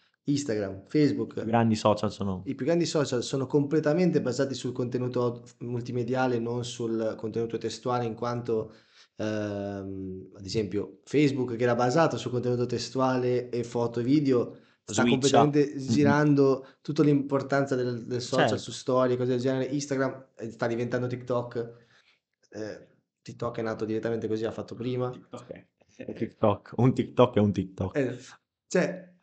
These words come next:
Speaker 2: Sì.
Speaker 1: ha fatto bene, secondo te, a investire metà, <laughs> cioè il pil di una nazione
Speaker 2: Mm.
Speaker 1: su
Speaker 2: Ma, eh, ha fatto bene. Allora, lui è, è, indubbiamente è un visionario,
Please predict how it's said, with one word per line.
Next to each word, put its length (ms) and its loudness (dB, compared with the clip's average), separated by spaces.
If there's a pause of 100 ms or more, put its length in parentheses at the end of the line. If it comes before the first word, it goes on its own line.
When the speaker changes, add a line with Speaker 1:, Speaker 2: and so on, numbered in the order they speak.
(200)
Speaker 2:
Sì. 400 -18 (400)
Speaker 1:
ha 100 -2
fatto 240 2
bene, 180 8
secondo 180 4
te, 60 4
a 20 6
investire 720 0 (1200)
metà, 920 0
<laughs> 460 -14
cioè 160 0
il 80 0
pil 360 8
di 80 6
una 160 8
nazione 800 6
Speaker 2:
Mm. 60 -14 (240)
Speaker 1:
su 680 6 (480)
Speaker 2:
Ma, 200 0
eh, 400 4
ha 60 2
fatto 260 2
bene. 300 6
Allora, 220 4
lui 300 8
è, 260 2
è, 300 -2
indubbiamente 840 2
è 60 0
un 100 2
visionario, 800 -4